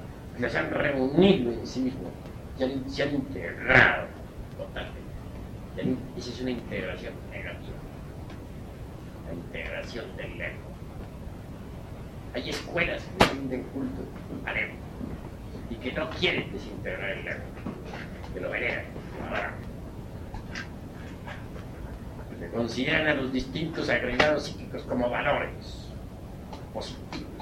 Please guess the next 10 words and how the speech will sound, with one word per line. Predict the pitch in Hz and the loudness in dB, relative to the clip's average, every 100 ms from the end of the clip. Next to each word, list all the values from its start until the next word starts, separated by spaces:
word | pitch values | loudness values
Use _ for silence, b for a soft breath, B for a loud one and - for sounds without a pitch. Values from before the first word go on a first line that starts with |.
| - | -6
maravillosos, | 87 90 95 - - - - - - - - - - - - - - - - | -4 -2 -4 -4 -4 -6 -8 -8 -8 -8 -8 -8 -8 -8 -8 -6 -6 -8 -6
que | - | -6
los | - - - 180 | -6 -6 2 8
cuidan | 175 - - | 8 6 2
mucho. | - - - - - - - - - - - - - - - - - - - - - - - - - - - - | -4 -6 -8 -10 -8 -8 -8 -8 -8 -8 -8 -8 -10 -8 -8 -8 -8 -8 -6 -8 -8 -8 -8 -8 -6 -8 -8 -6
Esos | - - | -6 -6
equivocados | - - - - 131 101 - - - - - - - - - - - - - - - - | -6 -6 -4 0 2 2 -2 -6 -8 -8 -8 -8 -8 -8 -8 -8 -8 -8 -10 -6 -6 0
integran | - - 120 98 | 6 6 6 4
el | 95 | 0
ego, | 95 | -2